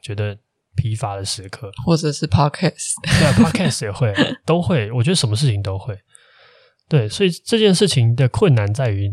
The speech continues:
Speaker 1: 你找到这个东西，你认知它为意义这件事情，那但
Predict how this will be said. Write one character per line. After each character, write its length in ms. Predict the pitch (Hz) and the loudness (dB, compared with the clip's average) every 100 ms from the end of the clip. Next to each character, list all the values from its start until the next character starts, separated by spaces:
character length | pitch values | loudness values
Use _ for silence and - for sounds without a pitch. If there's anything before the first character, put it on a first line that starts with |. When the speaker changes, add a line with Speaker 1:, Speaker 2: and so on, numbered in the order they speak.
| 123 | 0
Speaker 1:
你 80 | 127 | 0
找 160 | 127 107 | 0 0
到 140 | 139 | 0
这 140 | 147 | 0
个 80 | 131 | -2
东 180 | 120 117 | 2 2
西， 140 | - | 2
你 80 | 120 | 0
认 280 | 120 196 170 | 0 4 2
知 140 | 156 | 4
它 160 | 143 139 | 2 4
为 160 | 120 107 | 2 2
意 220 | 127 120 | 0 2
义 40 | |
这 120 | 107 | 4
件 120 | 117 104 | 2 2
事 140 | 120 | -2
情， 160 | - 160 _ _ _ | -4 -12 _ _ _
那 120 | 160 147 | -2 0
但 240 | 165 | 0